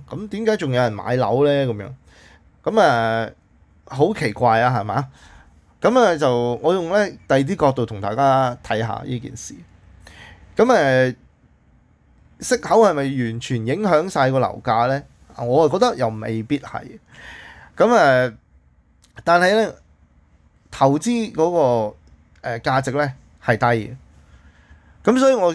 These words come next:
已經喺四年前度啦，即係我特-，而家 YouTube 頭尾，我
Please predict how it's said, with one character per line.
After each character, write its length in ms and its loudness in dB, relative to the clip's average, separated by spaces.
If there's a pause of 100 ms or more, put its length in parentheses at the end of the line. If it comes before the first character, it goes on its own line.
已 160 -14
經 140 -6
喺 220 -6
四 280 -6
年 360 -4
前 220 -8
度 220 0
啦， 180 4
即 80 -2
係 80 2
我 100 4
特-， 220 -6
而 180 -6 (160)
家 60 -18 (180)
YouTube 300 -2
頭 240 -6
尾， 240 -2
我 100 0